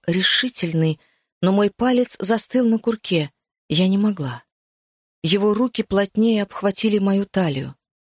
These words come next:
«Не сомневайся. Давай!» И я подчинилась. Вот только не раздалось ни звука. Пистолет не был заряжен.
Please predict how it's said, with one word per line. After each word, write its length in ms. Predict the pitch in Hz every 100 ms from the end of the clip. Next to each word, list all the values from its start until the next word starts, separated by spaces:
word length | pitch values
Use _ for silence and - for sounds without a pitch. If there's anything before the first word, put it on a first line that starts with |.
| _ _ _ _
«Не 220 | 107 113 117
сомневайся. 1000 | - 131 156 160 190 165 - - - - _ _ _
Давай!» 500 | - 156 185 151 _ _ _ _ _ _ _ _ _ _ _ _ _
И 20 | 233
я 200 | 262 247
подчинилась. 1000 | 202 - - 185 185 165 143 - - - _ _ _ _ _ _ _ _ _
Вот 180 | 175 220 - _
только 420 | 262 240 - 233
не 160 | 220 220
раздалось 760 | 208 165 165 165 220 277 -
ни 140 | 226
звука. 580 | 226 123 123 - - - _ _ _ _ _ -
Пистолет 540 | 269 - 285 294 285
не 160 | 285 277
был 160 | 180
заряжен. 580 | 156 175 190 160 143 151